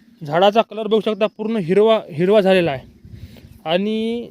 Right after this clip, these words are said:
ज्याचा शेंडा खुडा, आता एक दोन दिवस झाले खुडला, त्याचं पान बघू शकता. आणि ज्याचा खुडून पंधरा दिवस झाले, त्या झाडाचं पान बघा, तर पानामध्ये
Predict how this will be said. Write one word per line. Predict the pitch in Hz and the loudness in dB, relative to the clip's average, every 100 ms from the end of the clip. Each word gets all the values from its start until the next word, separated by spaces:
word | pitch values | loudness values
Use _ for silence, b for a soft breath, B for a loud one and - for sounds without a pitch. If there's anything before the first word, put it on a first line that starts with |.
| 170 | -14
ज्याचा | 165 185 190 226 | -2 -2 2 2
शेंडा | 208 214 214 | 2 0 2
खुडा, | 202 220 220 190 | 4 4 4 0
आता | - 208 | -2 -6
एक | 196 | -4
दोन | 214 | -6
दिवस | 220 | -2
झाले | 208 220 | -2 0
खुडला, | 233 240 175 131 - _ | 0 0 0 -4 -16 _
त्याचं | 175 175 | -6 -2
पान | 202 202 202 | -2 0 0
बघू | 180 170 | -2 -2
शकता. | 190 - 226 - _ b b b _ | -6 -4 -6 -6 _ b b b _
आणि | 165 185 196 | -6 -6 -4
ज्याचा | 180 185 220 - | -6 0 -2 0
खुडून | 208 220 247 | 0 2 0
पंधरा | - 208 214 | -4 -2 -2
दिवस | 214 220 | 0 -2
झाले, | 165 147 123 _ _ - | -2 -8 -10 _ _ -4
त्या | 202 185 _ | -4 -4 _
झाडाचं | 165 151 165 - | -8 -4 -4 -6
पान | 156 | -10
बघा, | 131 120 104 _ _ _ _ _ _ _ _ _ _ - | -8 -12 -12 _ _ _ _ _ _ _ _ _ _ -10
तर | |
पानामध्ये | 175 175 180 214 226 | -4 -2 0 0 0